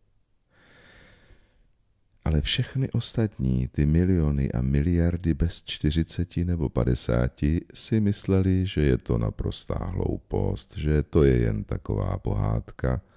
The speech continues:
protože už tak dlouho byly střepy,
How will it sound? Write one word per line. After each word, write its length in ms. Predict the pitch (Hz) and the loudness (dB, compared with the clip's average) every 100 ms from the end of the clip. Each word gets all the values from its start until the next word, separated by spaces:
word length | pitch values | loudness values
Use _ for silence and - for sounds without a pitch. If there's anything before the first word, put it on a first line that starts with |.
| _ _ _ _ _ _ _ _ _ _ _ - | _ _ _ _ _ _ _ _ _ _ _ -6
protože 440 | 65 - 85 95 | -4 0 2 2
už 220 | 98 98 | 2 -2
tak 260 | - 127 127 | -2 -2 0
dlouho 600 | 80 85 101 110 85 67 | 2 4 4 2 0 0
byly 240 | 65 60 | 0 -2
střepy, 760 | - - - 95 - 98 101 | -4 -6 -4 -4 0 2 2